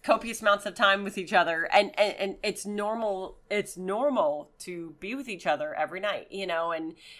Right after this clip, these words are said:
and now, granted, you know, I, I understand that there are situations that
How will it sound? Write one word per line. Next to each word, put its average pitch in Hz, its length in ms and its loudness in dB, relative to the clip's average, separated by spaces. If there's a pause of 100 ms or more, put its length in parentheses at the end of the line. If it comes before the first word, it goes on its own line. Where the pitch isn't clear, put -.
and 190 200 6
now, 208 200 8
granted, 170 580 0
you 170 160 -8
know, 147 340 0
I, 175 260 2
I - 20 -2
understand 170 520 -4
that 151 80 -10
there 156 120 -4
are - 20 -4
situations 151 720 -14
that 139 320 -8